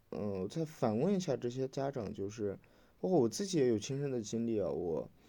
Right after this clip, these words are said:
呃，认识的很多年轻的家长，他们会阻止或者制止儿女小的那些小孩子他们看一些东西，但是往往在越是这样制止的时候，在背地里他们看的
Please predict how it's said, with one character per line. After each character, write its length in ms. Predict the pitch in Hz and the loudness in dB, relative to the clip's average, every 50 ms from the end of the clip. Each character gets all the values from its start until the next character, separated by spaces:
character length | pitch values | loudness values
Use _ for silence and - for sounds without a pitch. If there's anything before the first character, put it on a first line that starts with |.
| - - - - _ _ _ _ - | -20 -20 -20 -20 _ _ _ _ -12
呃， 320 | - 110 104 101 98 95 | -8 -6 -6 -4 -4 -2
认 180 | 107 131 147 147 | 0 0 0 0
识 140 | 147 - 127 | 0 0 -2
的 80 | 120 | -2
很 220 | 117 110 104 92 92 | -2 -2 -4 -2 0
多 420 | 98 101 104 110 110 113 113 113 | 0 2 2 2 2 2 0 0
年 220 | 117 117 107 107 | 0 0 -2 -2
轻 120 | 113 139 135 | -2 -2 -4
的 80 | 131 | -2
家 160 | 127 127 123 123 | -2 0 0 0
长， 280 | 120 107 87 64 - | 0 -2 -4 -6 -8
他 180 | - - 127 123 | -8 -8 -6 -4
们 360 | 120 120 120 120 120 123 135 - _ _ _ _ _ | -2 -2 -2 -2 -2 -4 -6 -10 _ _ _ _ _
会 400 | - - 151 139 127 120 110 - | -6 -2 0 2 2 2 2 0
阻 300 | - - - - 104 107 135 | -4 -6 -4 -2 -2 -2 -2
止 180 | - - 110 | -2 -2 -4
或 160 | 104 101 123 110 | -2 0 -2 -2
者 120 | 107 101 | -2 -2
制 220 | 95 - - 151 | -6 -6 -8 -8
止 300 | 151 151 - 107 92 - - - - - - | -8 -6 -4 -4 -4 -4 -6 -12 -20 -10 -4
儿 120 | - 107 113 | -2 0 0
女 340 | 127 123 113 95 - - - _ _ _ _ - | 2 2 0 0 -2 -6 -10 _ _ _ _ -12
小 280 | - - - 120 101 | -8 -4 -2 0 0
的 100 | 98 107 | 0 0
那 120 | 110 110 117 | 0 -2 -4
些 140 | - - | -4 -4
小 160 | 117 - - 101 | -6 -6 -6 -10
孩 260 | - - 113 - 101 | -10 -10 -6 -6 -6
子 60 | 113 | -4
他 100 | 120 123 | -4 -6
们 120 | 117 117 | -6 -6
看 220 | 123 - - 143 131 | -6 -6 -6 -6 -6
一 40 | 123 | -4
些 160 | - - 127 | -4 -4 -4
东 180 | - 139 135 | -4 -4 -6
西， 180 | 151 151 - - | -6 -6 -8 -6
但 180 | - 156 160 165 | -4 -2 -2 -2
是 200 | 151 160 151 151 - - - - - - _ - _ _ _ _ _ _ _ _ _ _ _ _ - | 0 0 -2 -2 -4 -10 -20 -20 -20 -20 _ -20 _ _ _ _ _ _ _ _ _ _ _ _ 0
往 200 | - 117 135 170 | 2 4 4 4
往 160 | 190 170 139 | 4 2 2
在 200 | 139 160 160 151 - - - _ _ _ _ _ _ | 2 0 0 0 -2 -8 -18 _ _ _ _ _ _
越 180 | - 180 208 196 | 2 4 6 6
是 120 | 170 165 | 6 4
这 100 | 151 170 | 2 2
样 160 | 170 165 165 | 2 2 2
制 140 | 156 - 170 | 0 -2 -4
止 180 | 160 - 135 117 | -2 0 2 2
的 100 | 104 107 | 2 2
时 120 | 104 113 | 2 0
候， 80 | 107 107 | -2 0
在 180 | 110 - 135 | 0 0 0
背 180 | 127 - 139 135 | 2 2 2 0
地 300 | 135 - - 127 120 113 | 0 -2 -4 -2 -2 -2
里 220 | 104 98 85 76 | -2 -2 -2 -4
他 200 | - - - 127 | -4 -6 -8 -8
们 220 | 123 131 127 127 131 | -6 -4 -4 -6 -6
看 400 | - - - 143 113 104 101 95 | -8 -8 -8 -6 -6 -4 -4 -4
的 400 | - - - 58 52 50 50 | -4 -4 -2 -4 -4 -6 -8